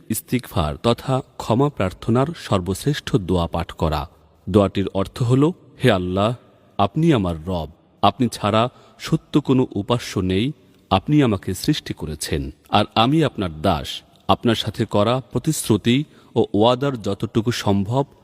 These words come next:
আমি পালন করার চেষ্টা করেছি। আমার কাজকর্মের অনিষ্ট থেকে আমি আপনার কাছে আশ্রয় প্রার্থনা করছি। আমার উপর আপনার যে অনুগ্রহ, আমি তার স্বীকৃতি দিচ্ছি, আর আমার যে পাপ, তাও স্বীকার করছি।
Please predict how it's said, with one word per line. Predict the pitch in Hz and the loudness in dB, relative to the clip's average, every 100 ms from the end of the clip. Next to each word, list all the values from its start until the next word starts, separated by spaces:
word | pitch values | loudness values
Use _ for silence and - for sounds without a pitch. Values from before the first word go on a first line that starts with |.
| _ _ | _ _
আমি | 110 | 2
পালন | 107 92 98 107 | 2 0 0 0
করার | - 135 143 - | -2 -6 -6 -6
চেষ্টা | 120 - 87 | -6 -2 -2
করেছি। | 85 80 - 69 - _ _ _ _ | -2 -6 -6 -10 -12 _ _ _ _
আমার | 117 135 | 2 2
কাজকর্মের | - 120 120 - 131 127 131 - - | 2 0 0 -2 -2 0 -2 -4 -4
অনিষ্ট | 110 113 - | -2 -2 -2
থেকে | 120 - 107 123 131 _ _ _ | -2 -2 0 0 0 _ _ _
আমি | 107 110 | 2 4
আপনার | 92 - 104 | 2 0 -2
কাছে | - 98 - 101 - _ _ _ | -2 -6 -4 -6 -8 _ _ _
আশ্রয় | 90 - - 139 | 0 0 -2 -4
প্রার্থনা | - 95 - - 85 | 0 -4 -2 -4 -4
করছি। | - 80 - - 67 - _ _ _ | -4 -8 -6 -8 -8 -12 _ _ _
আমার | - 110 120 | 2 4 4
উপর | 120 123 120 | 2 -2 -2
আপনার | 104 - 113 110 95 | -4 -2 0 2 0
যে | 107 - | -4 0
অনুগ্রহ, | 104 117 117 120 139 160 _ - - | 2 2 0 0 0 -4 _ -12 0
আমি | 107 | 0
তার | 107 98 | 2 -2
স্বীকৃতি | - - 147 - 107 98 | -2 -4 -6 -8 -4 -2
দিচ্ছি, | 92 - - 147 175 _ _ _ - | -2 -4 -2 -2 -2 _ _ _ 0
আর | 127 95 85 _ _ - | 2 0 -8 _ _ -6
আমার | 139 156 | -4 -4
যে | 143 151 | -2 0
পাপ, | 104 101 123 _ _ | 2 2 0 _ _
তাও | 107 127 | 0 0
স্বীকার | - 104 90 80 | -4 -8 -8 -8
করছি। | 85 80 - - | -6 -6 -6 -8